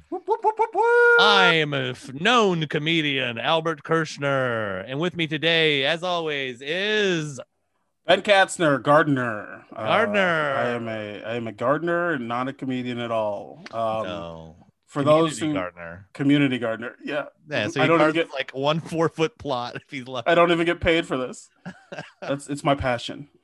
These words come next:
Speaker 1: Um, uh, for anyone who's new to the show, if you don't know what this is,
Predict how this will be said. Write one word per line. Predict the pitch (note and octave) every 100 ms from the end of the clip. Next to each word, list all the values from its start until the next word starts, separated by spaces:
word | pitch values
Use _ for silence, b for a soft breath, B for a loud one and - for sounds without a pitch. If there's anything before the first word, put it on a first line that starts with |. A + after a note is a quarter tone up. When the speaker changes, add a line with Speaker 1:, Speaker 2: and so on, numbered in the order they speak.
| -
Speaker 1:
Um, | A#2+ A#2+ A#2 A2 G#2+ C#3 _ - _ _ _ _ _ -
uh, | D3+ D3+
for | C#3+ E3+
anyone | F#3+ F#3
who's | E3+ D3+
new | D3+
to | D3
the | C#3+
show, | D3+ C#3+ C#3 C3+
if | A#2 -
you | B2+
don't | B2+ A#2+
know |
what | A#2+
this | B2 -
is, | F#3 F#3+ F3+